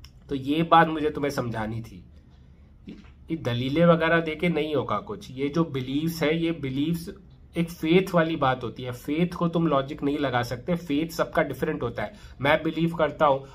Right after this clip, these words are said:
अगर for example कि कई लोगों को ब्रेन वॉश कर देते हैं ना, कितने लोग हैं, तुम सुनना, Florida में या कहीं पे साठ या सत्तर लोग, अच्छे खासे लोग,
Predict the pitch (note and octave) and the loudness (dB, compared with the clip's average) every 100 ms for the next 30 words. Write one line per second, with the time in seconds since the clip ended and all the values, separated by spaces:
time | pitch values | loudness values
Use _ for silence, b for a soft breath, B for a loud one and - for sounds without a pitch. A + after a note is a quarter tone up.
0 | - C#3 E3 E3 D#3+ D3+ D3+ F3+ E3 E3+ | -2 0 2 0 2 2 4 4 2 -2
1 | - b b - F3 - - - D#3 F3 | -14 b b -16 -12 -12 -6 -2 4 6
2 | F#3+ G3 E3+ D#3 E3 F#3 F3+ F#3 E3 D3+ | 6 2 0 0 4 6 6 4 2 0
3 | D#3 E3+ F3+ F3 F3+ E3 D#3 D#3 E3+ E3+ | 0 0 0 -2 2 2 2 2 0 0
4 | D#3+ C#3 D#3 D3 C#3 C3+ C3+ C#3+ D3+ D#3 | 0 0 0 0 0 0 0 0 0 0
5 | D3+ C#3+ C3 D3 E3+ E3+ F3 C#3+ E3 D#3 | -2 -2 -4 -2 -2 2 6 6 4 -2
6 | C#3 - D#3+ D3 C#3+ D3 D3 - D#3+ D#3 | -4 -4 -2 2 2 2 -4 -4 0 2
7 | C#3+ C#3 C#3+ B2+ C3+ | 2 2 -2 -2 -2